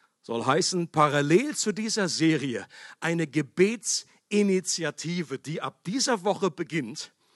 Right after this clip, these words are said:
und die zwei Monate lang geht. Und ich merke, wie ihr ausrastet. Und ich finde das total stark, dass ihr eure Freude da nicht zurückhaltet.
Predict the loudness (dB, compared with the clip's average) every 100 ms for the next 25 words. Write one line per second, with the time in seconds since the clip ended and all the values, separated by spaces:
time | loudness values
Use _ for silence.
0 | _ _ _ _ _ _ -2 -2 -2 -2
1 | -4 -4 -4 0 2 2 2 2 2 0
2 | -2 -4 -4 -6 -10 -14 -16 -20 _ _
3 | _ _ _ _ _ _ _ _ -8 -6
4 | -8 -12 -4 2 2 0 0 0 2 2
5 | 2 2 -4 -12 -16 -20 -20 _ _ _
6 | _ _ -20 -2 0 0 4 4 6 4
7 | 4 4 4 2 -2 -2 -6 -8 -10 -20
8 | -20 -20 -6 -2 2 4 4 4 0 6
9 | 6 6 4 4 4 0 -4 -6 -6 -8
10 | -12 -14 -20 -20